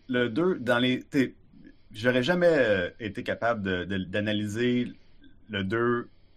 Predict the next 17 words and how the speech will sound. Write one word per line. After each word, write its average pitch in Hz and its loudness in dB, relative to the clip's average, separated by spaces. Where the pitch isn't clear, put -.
comme, 98 2
euh, 90 0
l'analyse, 101 -2
euh, 87 0
Metal 98 -2
Gear 107 -2
Solid 95 -2
deux 110 2
Beyond 98 2
the 95 2
Maps, 98 0
je - -16
pense 104 -2
que, - -10
que 80 -16
ça 92 -12
s'appelle. 98 -2